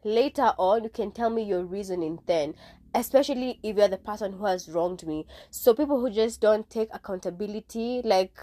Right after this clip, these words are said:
okay, you're, you're late or something happened, but you didn't text me back or something,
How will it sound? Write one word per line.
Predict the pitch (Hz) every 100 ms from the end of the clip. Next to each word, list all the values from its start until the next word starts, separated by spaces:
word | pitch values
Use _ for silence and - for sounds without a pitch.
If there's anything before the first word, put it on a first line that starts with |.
| - -
okay, | 208 - 185 202
you're, | 214 196 180 -
you're | 196 196
late | 202 202 185 185 -
or | 147 175 175 - - _
something | - 220 233 185
happened, | 180 - 175 165 185 165
but | 165 156 165 -
you | 170
didn't | 196 196
text | 175 -
me | 180
back | 175 156 170
or | 165
something, | 160 156 165 160 165